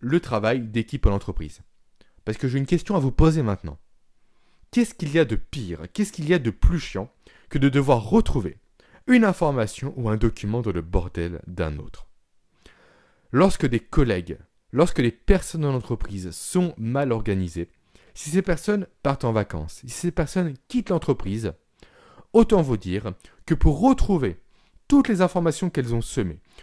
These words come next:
tous les projets qu'elles ont laissés en cours, tous les documents importants qu'elles avaient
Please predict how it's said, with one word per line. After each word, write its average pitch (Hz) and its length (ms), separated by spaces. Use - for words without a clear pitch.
tous 269 140
les 269 100
projets 202 340
qu'elles 143 240
ont 139 60
laissés 139 240
en 117 120
cours, - 380
tous - 100
les 269 120
documents 190 500
importants 196 480
qu'elles 123 280
avaient 139 320